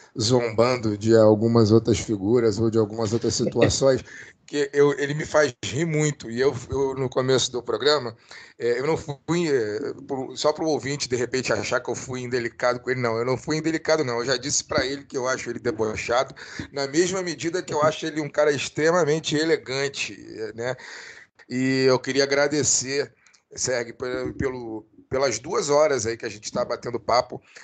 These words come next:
pela conversa que você se disponibilizou a ter com a gente. Eu acho que a gente começou o ano, é,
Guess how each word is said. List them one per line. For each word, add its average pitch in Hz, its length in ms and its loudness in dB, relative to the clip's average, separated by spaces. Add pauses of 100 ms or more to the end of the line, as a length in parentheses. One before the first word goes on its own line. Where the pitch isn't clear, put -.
(240)
pela 117 240 0
conversa 117 480 -4
que 117 260 -10
você 113 440 -2
se - 140 -6
disponibilizou 113 960 -6
a 113 60 -4
ter 123 160 -10
com 110 120 -12
a 104 60 -6
gente. 120 440 -6 (400)
Eu 117 80 -8
acho 120 160 -4
que 139 60 -8
a - 20 -4
gente 123 220 -8
começou 127 600 0
o 120 80 0
ano, 117 500 -6 (420)
é, 101 840 -4